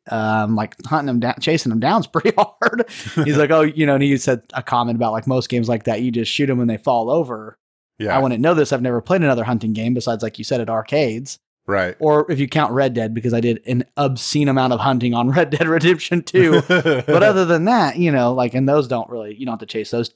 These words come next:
Speaker 1: like, like, w-, uh, that's kinda what he was talking about. Like, they just fall down and they're right there.
Speaker 2: Right.
Speaker 1: No, you spend more time chasing these animals down after you shoot them than you do shooting them.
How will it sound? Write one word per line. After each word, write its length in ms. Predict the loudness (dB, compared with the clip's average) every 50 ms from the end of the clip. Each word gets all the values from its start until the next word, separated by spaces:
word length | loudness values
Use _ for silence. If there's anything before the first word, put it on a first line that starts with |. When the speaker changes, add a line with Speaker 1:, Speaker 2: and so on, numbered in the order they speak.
| -14
Speaker 1:
like, 220 | -10 -8 -8 -8 -10 _ _ -14 -10
like, 220 | -8 -8 -8 -10 _
w-, 140 | -12 -12 -8 -4
uh, 80 | -2 0
that's 200 | 0 0 0 2
kinda 120 | 2 2
what 40 | 2
he 20 |
was 80 | 2 0
talking 180 | 2 2 2
about. 180 | 2 0 -2 -4
Like, 120 | -6 -4
they 100 | -4 -2
just 180 | -2 -2 -4 -2
fall 200 | -2 0 0 0
down 200 | 0 0 0 2
and 60 | 0 0
they're 60 | -2
right 180 | -4 -6 -4 -2
there. 280 | -2 0 0 -2 -6 _ _ _ _ _ _ _ -2
Speaker 2:
Right. 100 | 0 2
Speaker 1:
No, 120 | 2 4 2
you 140 | 2 0 0
spend 360 | -2 -2 0 0 2 2 2
more 220 | 2 2 2 0 0
time 540 | -2 -2 -2 0 0 2 2 0 0 -2 -6 _ _ _ _ _ -8
chasing 460 | -2 0 0 0 2 2 2 2 2
these 180 | 2 2 2 2
animals 380 | 2 2 2 0 0 -2 -2
down 180 | -2 0 0 0
after 180 | 0 -2 -4
you 60 | -6 -6
shoot 240 | -2 -4 -4 -2
them 140 | 0 0 0
than 120 | 2 2 2
you 100 | 0 0
do 140 | -2 -2
shooting 360 | -2 -2 -2 -2 -4 -4 -8 -10
them. 160 | -14 -20